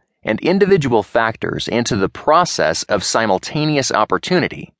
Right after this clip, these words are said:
and advantage-seeking behaviors. Mike Hitt and colleagues represent S E as a multi-level input process output model. First, resources serve as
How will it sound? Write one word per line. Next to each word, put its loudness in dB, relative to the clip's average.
and -2
advantage-seeking -4
behaviors. -2
Mike 0
Hitt 0
and -2
colleagues -2
represent 0
S 0
E -4
as 2
a 2
multi-level 2
input 0
process 0
output 0
model. -2
First, 0
resources 2
serve 4
as 2